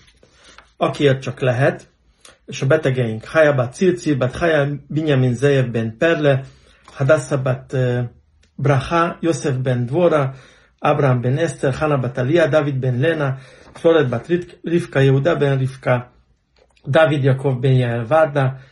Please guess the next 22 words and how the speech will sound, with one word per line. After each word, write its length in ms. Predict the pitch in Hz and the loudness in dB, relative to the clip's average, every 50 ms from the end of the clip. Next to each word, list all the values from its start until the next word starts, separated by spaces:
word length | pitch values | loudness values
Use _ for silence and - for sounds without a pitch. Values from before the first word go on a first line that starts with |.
| _ _ _ | _ _ _
Chava 300 | - 147 147 139 139 127 | -4 -2 0 0 0 0
bat, 340 | 120 123 117 - - - | -2 -4 -6 -6 -8 -6
ö, 220 | 135 123 120 120 120 | -4 -4 -4 -2 -2
Miriam, 640 | 123 143 170 175 160 156 151 139 131 131 127 - - - _ _ _ _ _ _ _ _ _ _ _ _ _ - _ | -2 0 0 0 -2 0 0 0 0 0 -2 -4 -8 -16 _ _ _ _ _ _ _ _ _ _ _ _ _ -20 _
Aaron 440 | - 135 131 131 135 143 156 156 147 | -2 2 4 4 6 6 4 4 2
ben 160 | 131 135 123 | 2 0 2
Miriam, 400 | 127 143 165 170 165 151 139 135 | 2 2 0 0 0 2 0 0
Israel 340 | 139 135 - - 139 131 123 | 0 -2 -4 -2 -2 -2 0
ben 180 | 117 127 123 117 | 0 -2 -4 -4
Hana 340 | - - 170 165 160 147 135 | -4 -2 0 0 0 2 0
és 180 | 131 127 - - | 0 0 -2 -4
Chava 280 | - 156 151 143 135 | -2 -2 0 0 0
bat 180 | 123 127 127 - | -2 -2 -4 -4
Sarah, 260 | - 175 175 170 160 | -2 -2 0 0 0
Rufat 320 | 139 135 135 - 175 180 | -2 -4 -4 -2 -4 -4
Shlomo, 320 | 175 - 175 165 156 151 143 | -4 -4 -6 -6 -4 -2 -2
Rufat 360 | 139 143 131 - 139 127 - | -2 -2 -4 -4 -4 -4 -4
a 40 | 135 | -4
Guf, 260 | 127 123 165 156 - | -4 -2 -4 -4 -4
Rufat 300 | - 131 - 127 127 - | -8 -8 -8 -8 -8 -8
a 40 | 123 | -6
Nefesh, 500 | 117 139 147 135 - 147 135 131 - - | -4 -4 -4 -4 -2 0 0 0 -2 -4